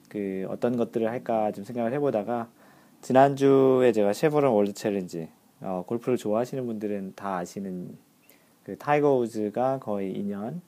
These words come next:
이 년 조금 넘는 기간 만에 처음으로 이제 재기에 시작이 될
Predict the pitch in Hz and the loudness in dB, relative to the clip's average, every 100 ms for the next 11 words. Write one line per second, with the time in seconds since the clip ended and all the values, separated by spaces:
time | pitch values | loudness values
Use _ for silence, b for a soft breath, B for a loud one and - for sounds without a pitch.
0 | - 101 101 147 151 123 98 98 101 98 | -10 -10 -8 -10 -6 -4 -4 -4 -6 -6
1 | 90 82 b b b b - 110 110 98 | -8 -12 b b b b -4 0 2 2
2 | 92 92 - 131 117 98 78 69 _ _ | 0 -2 -2 -2 -2 -4 -4 -8 _ _
3 | _ - 104 80 - - - 101 107 104 | _ -18 -12 -12 -12 -10 -4 -2 0 0
4 | 92 120 - b b b b b - 139 | 0 -2 -8 b b b b b -6 0
5 | 135 127 110 95 | 0 0 -2 -4